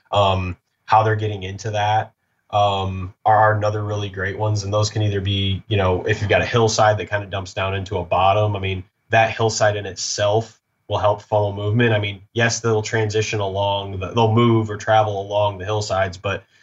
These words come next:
a lot of times if you look at that top third or the bottom, that's where the movement's happening. Usually not some, you know, not a lot in between, but if you can get on that top of the hill or the slope or at the bottom, up along that, wherever that thick cover is, um,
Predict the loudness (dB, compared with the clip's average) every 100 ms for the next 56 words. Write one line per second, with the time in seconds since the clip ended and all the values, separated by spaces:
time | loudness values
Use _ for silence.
0 | _ 2 4 4 2 0 -2 -4 -2 -2
1 | -2 -4 -6 -2 0 0 0 0 2 0
2 | 0 -2 0 2 4 2 -2 -6 -6 -8
3 | -10 -12 -14 -12 -6 -6 -6 -14 _ -6
4 | -2 2 2 4 2 0 -4 -4 -2 -2
5 | 0 2 4 4 4 2 -2 -6 _ _
6 | _ -10 -8 -8 -14 -18 _ _ -6 -2
7 | 0 2 4 4 2 -2 2 2 2 -2
8 | -2 0 0 -2 -4 0 0 -2 -6 _
9 | _ 0 0 4 4 6 4 -4 -10 _
10 | _ _ _ -4 0 2 2 2 -2 -2
11 | -2 -4 -10 _ -6 -6 _ -2 0 0
12 | 0 0 -2 -4 -10 _ _ -6 -2 -2
13 | -2 -4 -6